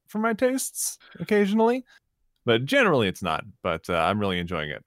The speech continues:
I also watched this series called, uh, A Letter for the King, I think it's called. Uh, it's a, it's a Netflix thing. It's, it stars the guy who plays, uh, Will in, um, in His Dark Materials.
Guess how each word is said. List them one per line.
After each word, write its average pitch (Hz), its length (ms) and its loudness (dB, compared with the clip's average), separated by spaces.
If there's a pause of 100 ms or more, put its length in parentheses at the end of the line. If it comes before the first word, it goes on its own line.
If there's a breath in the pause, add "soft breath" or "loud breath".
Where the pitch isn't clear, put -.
(120)
I 110 80 0
also 123 260 2
watched 113 360 0
this 104 180 -4
series 110 580 -4
called, 92 540 0 (460)
uh, 92 220 0
A 95 80 0
Letter 113 340 2
for 110 140 -6
the 104 100 -6
King, 131 480 -6
I 123 40 -12
think 139 140 -4
it's - 100 -8
called. 160 280 -4 (540)
Uh, 78 380 0
it's - 100 -8
a, 98 60 0 (100)
it's 98 140 -6
a 95 40 -2
Netflix 107 420 -2
thing. 113 180 -2
It's, - 240 -6
it 123 100 0
stars 123 460 2
the 123 80 -4
guy 117 280 2
who 117 120 -2
plays, 113 580 0
uh, 98 320 0
Will 110 380 0 (120)
in, 95 240 -2
um, 87 540 -2 (220)
in 87 240 -4
His 98 180 -6
Dark 95 220 -2
Materials. 98 460 -6